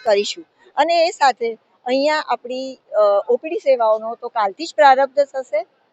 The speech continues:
અને બીજું ઇન્ડોર ને બધું લગભગ અગિયારસના દિવસથી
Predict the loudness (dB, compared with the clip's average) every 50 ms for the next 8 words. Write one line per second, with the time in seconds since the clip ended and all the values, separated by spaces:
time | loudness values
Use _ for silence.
0 | _ -20 _ _ _ _ _ -2 0 0 0 2 0 0 0 0 -2 -4 -6 -4
1 | -4 -2 -2 -2 0 4 6 6 6 6 4 0 -2 -4 -4 -6 -6 -12 -14 -14
2 | -8 0 2 4 4 2 2 -2 -2 -2 -2 -2 -4 _ -12 -12 -6 -2 0 0
3 | 0 0 -2 -6 -10 -12 -16 -12 -10 -8 -8 -8 -10 _ -14 -16 -16